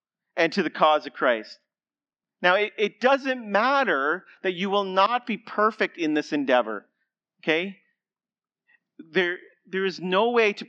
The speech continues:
perfectly walk worthy with our sin nature, with all that we are, we are facing. But have we resigned ourselves to some mediocre expectation of ma-,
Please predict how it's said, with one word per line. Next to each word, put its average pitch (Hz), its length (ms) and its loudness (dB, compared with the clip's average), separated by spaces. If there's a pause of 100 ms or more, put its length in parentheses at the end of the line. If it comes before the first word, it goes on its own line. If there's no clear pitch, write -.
perfectly 208 680 0
walk 185 500 0
worthy 160 720 -2 (720)
with 147 140 0
our 156 120 4
sin 185 360 -4
nature, 180 460 -2
with 147 200 -4
all 190 280 2
that 175 200 4 (180)
we 147 240 -4
are, 143 220 -2
we 143 140 -2
are 131 80 -2
facing. 131 580 -4 (2500)
But 175 240 2 (920)
have 233 440 0
we 196 200 -6
resigned 185 680 -4
ourselves 160 520 -2
to 175 120 -10
some 180 340 -2 (340)
mediocre 202 920 0
expectation 170 920 -2
of 147 80 0
ma-, 156 240 -4